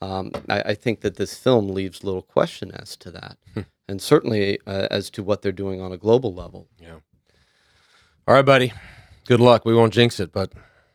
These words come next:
Speaker 2: thanks for coming on.
Speaker 1: Yeah, thank you. I have one question for you.
Speaker 2: Okay.
Speaker 1: One
Speaker 2: I probably
Speaker 1: question.
Speaker 2: have an answer.
Speaker 1: So, as,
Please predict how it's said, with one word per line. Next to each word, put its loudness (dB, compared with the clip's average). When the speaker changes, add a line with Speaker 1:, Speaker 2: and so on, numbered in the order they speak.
Speaker 2:
thanks -16
for -18
coming -10
on. -10
Speaker 1:
Yeah, 4
thank -6
you. 2
I 6
have 4
one 4
question 0
for -16
you. -12
Speaker 2:
Okay. -8
Speaker 1:
One 4
Speaker 2:
I -4
probably 2
Speaker 1:
question. 4
Speaker 2:
have 2
an 0
answer. -6
Speaker 1:
So, -2
as, -4